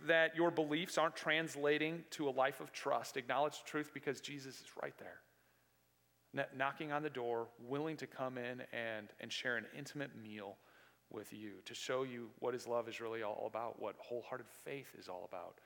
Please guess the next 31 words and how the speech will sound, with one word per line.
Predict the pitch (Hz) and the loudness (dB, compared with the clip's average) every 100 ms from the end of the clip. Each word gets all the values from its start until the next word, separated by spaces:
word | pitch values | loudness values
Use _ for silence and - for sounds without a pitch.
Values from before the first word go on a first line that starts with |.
| - - | -20 -12
And | - | -2
if | 143 - | -2 0
it's | 156 - | -2 -2
the | 135 110 | -4 -2
doubt | - 131 156 - | 0 0 0 0
elephant | 180 180 - 208 - _ _ _ _ _ _ _ _ | 0 -2 -4 -6 -8 _ _ _ _ _ _ _ _
that's, | 143 147 - - - - | 2 2 0 -10 -8 -2
that's | 139 - | -2 0
in | 165 | 0
your | 175 175 165 | 4 6 6
room, | 170 190 185 - - | 4 2 0 -4 -8
trust | - 185 - | -6 -4 -4
Jesus | - 214 190 208 165 | -4 -4 0 -2 -2
with | 170 - - | 2 2 2
the | 170 | -6
truth | - 190 214 139 - - - - _ _ _ _ - | -4 2 2 2 -4 -18 -20 -20 _ _ _ _ 0
and, | 151 | 2
and, | - 156 | 2 2
and | 160 147 | 2 0
trust | - 202 208 | 6 6 6
him | 208 190 165 - - - _ _ _ _ _ _ _ _ _ _ _ _ _ _ _ _ _ _ | 4 4 0 -10 -20 -20 _ _ _ _ _ _ _ _ _ _ _ _ _ _ _ _ _ _
with | 143 151 | 2 4
every | 190 233 | 4 2
part | - 190 | 4 4
of | 190 160 | 4 2
your | 156 | -2
life | 127 120 123 113 - - - - _ _ - | -2 0 0 0 -8 -14 -18 -20 _ _ -4
as | 131 131 | -4 -2
you | |
follow | 139 - 143 147 135 | -6 2 4 6 4
him, | 123 127 113 | 0 -4 -4